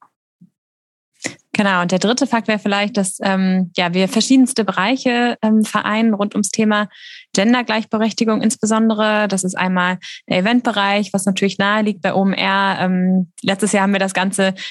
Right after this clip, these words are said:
ins Digitale transferiert. Dann, äh, den Podcast, den wir haben, fifty fifty bei O M R. Wir haben ein Mentoring gemacht. Ähm, wir haben aber auch eine starke, eine starke Community, die wir gerade am Aufbauen sind, über, ähm,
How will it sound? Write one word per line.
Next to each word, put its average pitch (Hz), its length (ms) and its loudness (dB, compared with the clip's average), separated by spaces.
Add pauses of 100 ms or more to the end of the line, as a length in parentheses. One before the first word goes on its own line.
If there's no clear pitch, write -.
(160)
ins 196 300 0
Digitale 214 580 0
transferiert. 214 800 0 (160)
Dann, 185 480 2
äh, 175 200 0
den 185 140 0
Podcast, 220 440 -2
den 196 100 2
wir 190 120 0
haben, 190 280 0
fifty 190 260 -4
fifty 208 240 -2
bei 185 180 -2
O - 60 0
M 190 140 2
R. 190 400 -2 (400)
Wir 185 80 2
haben 185 60 4
ein 180 60 4
Mentoring 214 500 2
gemacht. 196 580 -2
Ähm, 180 360 0
wir 180 60 0
haben 185 140 2
aber 180 220 0
auch 170 140 -2
eine 185 140 0
starke, 185 440 0
eine 180 220 2
starke 196 280 -4
Community, 247 500 4
die 214 80 2
wir 202 80 0
gerade 202 220 0
am 202 100 -2
Aufbauen 196 540 0
sind, 190 340 0 (400)
über, 185 460 2
ähm, 180 420 0